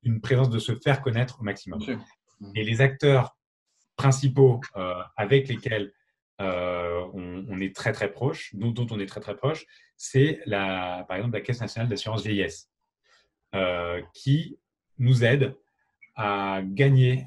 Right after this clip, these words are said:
Speaker 1: euh, de la, en, en visibilité. Ils vont nous aider à communiquer, ils vont nous inviter sur les salons, à être présents sur, euh, sur leur stand. Et tout de suite, c'est un,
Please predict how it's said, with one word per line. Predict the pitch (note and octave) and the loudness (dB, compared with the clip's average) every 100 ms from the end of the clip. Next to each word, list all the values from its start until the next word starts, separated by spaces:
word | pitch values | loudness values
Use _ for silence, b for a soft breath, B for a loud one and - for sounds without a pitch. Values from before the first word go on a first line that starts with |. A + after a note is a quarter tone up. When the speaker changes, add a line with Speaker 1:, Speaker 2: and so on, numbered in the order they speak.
| - | -4
Speaker 1:
euh, | G2 G2 F#2+ F#2+ F2+ F2+ F2+ | -2 0 0 -2 -2 -4 -4
de | F#2 | -2
la, | G2+ G2+ | 0 -2
en, | G2 F#2+ | -4 -4
en | G2+ | -2
visibilité. | A2+ B2+ A#2+ G#2+ G2+ A2+ C3+ C#3 b b _ | 0 2 0 -2 -4 0 0 -2 b b _
Ils | G2+ F#2+ | -6 -4
vont | |
nous | G2+ G2+ | -4 -4
aider | A2 A2 | -2 -2
à | G2 | 0
communiquer, | C#3+ C3+ A#2+ A2+ A2 B2+ C#3 | 4 6 4 2 0 2 0
ils | G2+ | -2
vont | G2+ | -2
nous | G#2 G2+ | -4 -2
inviter | A2 A2+ A2+ A2+ | -2 -2 -4 -4
sur | - | -4
les | F#2+ | -4
salons, | - A2 G#2+ C3+ C#3 B B - | -2 -2 2 0 -2 B B -2
à | |
être | G2+ - | -2 0
présents | A#2+ A2+ A#2+ B2 | -2 2 2 0
sur, | - G#2+ G2 | 0 0 0
euh, | F#2+ F2+ | 0 -2
sur | - F#2+ | -4 -4
leur | - | -4
stand. | - C#3 C3+ - b b b _ | 2 4 4 2 b b b _
Et | A#2+ | -4
tout | A2 B2+ | -2 -2
de | |
suite, | - C#3+ | 0 0
c'est | - A#2 | 0 0
un, | G#2 G2+ | 0 0